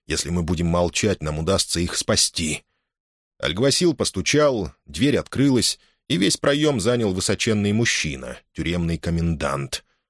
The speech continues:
Огромный, зловещий, в тёмной одежде, он напоминал палача.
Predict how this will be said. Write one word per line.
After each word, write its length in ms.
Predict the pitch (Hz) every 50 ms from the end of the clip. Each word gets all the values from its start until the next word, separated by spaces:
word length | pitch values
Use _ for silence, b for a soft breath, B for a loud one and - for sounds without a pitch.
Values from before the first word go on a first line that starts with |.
| _ _
Огромный, 640 | 78 82 - - 80 101 120 127 131 123 110 107 101
зловещий, 880 | 90 82 82 76 71 69 101 110 110 104 - - - 90 85 80 71 -
в 80 | - -
тёмной 460 | - - 113 104 98 87 80 67 67
одежде, 580 | 69 67 76 104 120 113 80 - 95 95 85 b b b b b -
он 160 | 107 131 131
напоминал 480 | 120 104 - 104 98 98 101 101 95
палача. 720 | 85 - 101 101 107 107 - - - 76 71 69 65 -